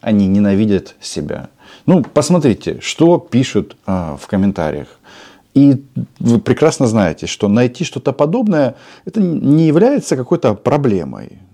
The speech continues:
Ну, например, некто Рамзай. "Меньше байрактаров для генераторов и генераторов. Пусть от-, от-, отправляют нам".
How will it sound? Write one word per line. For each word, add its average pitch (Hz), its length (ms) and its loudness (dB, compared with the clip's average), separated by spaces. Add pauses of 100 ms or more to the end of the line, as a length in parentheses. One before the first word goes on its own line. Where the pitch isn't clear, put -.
(120)
Ну, 151 320 -2
например, 95 600 -4
некто 120 360 -2
Рамзай. 87 520 -2 (480)
"Меньше 101 480 -2
байрактаров 101 920 0 (800)
для 92 280 -2
генераторов 98 840 -2 (500)
и 123 80 -4
генераторов. 95 960 -4 (460)
Пусть - 260 -12
от-, 82 160 -12
от-, - 160 -12
отправляют 85 720 -8
нам". 60 400 -16